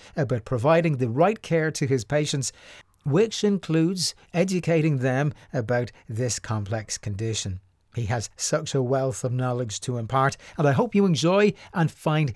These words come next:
this interview useful. If I can start off by just mentioning your website, it's called empowered sleep apnea dot com.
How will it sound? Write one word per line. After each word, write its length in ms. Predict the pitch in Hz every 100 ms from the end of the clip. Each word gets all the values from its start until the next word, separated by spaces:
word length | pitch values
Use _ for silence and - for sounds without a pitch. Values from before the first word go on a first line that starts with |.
| -
this 180 | 147 -
interview 380 | 117 120 113 117
useful. 500 | 104 92 - - 85 _ _ _ _ _ -
If 280 | 196 175
I 120 | 190 185
can 360 | 180 180 170 160
start 400 | - 220 240 226
off 300 | 196 175 -
by 340 | 127 120 147 143
just 220 | 127 139
mentioning 640 | 139 147 147 135 127 127 135
your 420 | 135 123 120 123
website, 600 | 135 123 131 - 123 117
it's 200 | 117 -
called 340 | - 120 117
empowered 720 | 110 101 - 131 127 120 120
sleep 320 | 143 - 127 113
apnea 500 | 127 - 120 113 104
dot 280 | 117 -
com. 460 | - 117 117 123 135